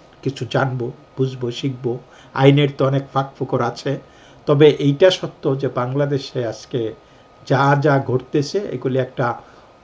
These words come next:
ওয়েল, একটা meticulous প্ল্যানের মাধ্যমেই হচ্ছে। এবং এই যে ধর্ম নিয়ে যেই বাড়াবাড়ি, তোমরা ধর্ম নিয়ে বাড়াবাড়ি করিও না। ধর্ম নিয়ে বাড়াবাড়িটা, এটা এই যে এই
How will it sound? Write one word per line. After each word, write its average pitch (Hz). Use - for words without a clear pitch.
ওয়েল, 165
একটা 135
meticulous 147
প্ল্যানের 143
মাধ্যমেই 135
হচ্ছে। 143
এবং 123
এই 151
যে 151
ধর্ম 185
নিয়ে 196
যেই 156
বাড়াবাড়ি, 135
তোমরা 135
ধর্ম 139
নিয়ে 165
বাড়াবাড়ি 139
করিও 135
না। 175
ধর্ম 156
নিয়ে 185
বাড়াবাড়িটা, 156
এটা 123
এই 107
যে 104
এই 101